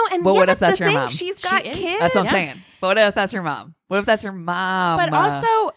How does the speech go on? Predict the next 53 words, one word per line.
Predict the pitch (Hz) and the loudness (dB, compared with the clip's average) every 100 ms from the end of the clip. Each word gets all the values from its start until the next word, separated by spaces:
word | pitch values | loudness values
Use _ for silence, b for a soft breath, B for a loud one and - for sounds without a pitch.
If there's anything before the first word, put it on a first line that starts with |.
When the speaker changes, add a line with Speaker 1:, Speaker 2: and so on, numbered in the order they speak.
| b | b
Speaker 3:
is | - 415 440 | 2 4 4
Speaker 2:
listen, | 440 | 2
Speaker 3:
it, | 160 - | 0 -6
is | 330 339 | -6 -4
it | 440 - | -4 -2
Speaker 2:
if | 214 | 0
that | |
Speaker 3:
kind | 294 | 2
Speaker 2:
was | 392 | 2
Speaker 3:
of | 269 | 0
Speaker 2:
my | 214 | 0
mom | 185 180 175 | 0 -2 -2
looking | 170 202 233 | 0 0 0
like | 226 226 | -4 -2
that | 220 | -2
in | 165 | -2
the | 156 | -4
picture, | 214 - | -4 -2
I'd | 208 | -2
be | 165 | 0
like, | 147 139 _ | -4 -6 _
"Fuck | - - | -6 -2
yeah, | 175 202 | 0 2
that's | 160 | 0
my | 156 | -2
mom. | 143 143 | -2 0
Speaker 1:
Yeah, | 214 202 | 2 2
I | |
get | 208 214 | 0 -2
it. | 185 | -2
Speaker 2:
That | 175 | 2
bitch | 170 | 2
is | 151 139 | 2 -6
hot. | 180 170 - b b b - | -4 -6 -6 b b b -8
Mm-mm, | 254 226 _ 262 269 | -8 -8 _ -4 0
my | 190 | 2
mom | 180 190 160 | 2 0 -2
is | - | -2
hot. | 233 160 | -2 0
Speaker 1:
I | 233 | 2
got | 220 | 2
Speaker 2:
And | 180 | 2
Speaker 1:
good | 226 | 2
genes. | 202 | 4
Speaker 2:
I | 196 190 190 190 196 | 2 2 2 0 -4
got | 196 185 | -4 0
good | 202 | 0
genes." | 190 220 143 | 0 -4 -4
Speaker 1:
Yeah. | 135 139 | -8 -6
Speaker 2:
Right. | 196 208 - _ 175 | 0 0 0 _ -6
But | 233 233 185 - _ _ _ - | 0 0 -2 -10 _ _ _ -6
that | 190 - _ | -4 -4 _
caption? | - 208 - - 453 | -4 0 0 0 -4